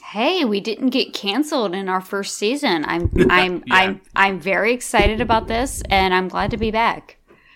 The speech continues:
Speaker 2: Always a plus.
Speaker 1: Yeah.
Speaker 2: Um, before we dive on into that, we have, uh, presenting sponsor for today's podcast, which is Fifth Element.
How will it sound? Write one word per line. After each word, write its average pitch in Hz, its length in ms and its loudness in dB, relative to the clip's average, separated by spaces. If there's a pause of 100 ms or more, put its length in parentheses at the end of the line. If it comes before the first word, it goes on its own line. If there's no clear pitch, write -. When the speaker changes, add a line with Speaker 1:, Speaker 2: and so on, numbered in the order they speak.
(440)
Speaker 2:
Always 95 320 -10
a - 60 -20
plus. - 500 -20 (500)
Speaker 1:
Yeah. - 600 -8
Speaker 2:
Um, 104 100 -6
before 156 640 -2 (300)
we 110 100 -12
dive 117 280 -4
on 117 100 -8
into 110 200 -8
that, 107 340 -6
we 110 160 -8
have, 110 420 -8
uh, 101 300 -8 (320)
presenting 110 280 -10
sponsor 156 400 -8
for - 140 -18
today's 98 240 -14
podcast, 110 520 -10
which 107 140 -14
is - 120 -16
Fifth - 400 -10 (120)
Element. 120 440 -12